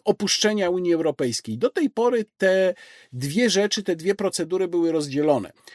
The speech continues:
To skutkowało tym, że jeżeli ktoś przyjeżdżał do Europy, odmawiano mu prawa do ubiegania się o azyl. To była to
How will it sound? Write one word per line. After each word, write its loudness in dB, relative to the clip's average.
To 2
skutkowało 0
tym, -4
że -2
jeżeli 0
ktoś -2
przyjeżdżał -2
do -2
Europy, 2
odmawiano 2
mu -4
prawa 4
do 6
ubiegania 0
się -6
o -8
azyl. -2
To 2
była 4
to -8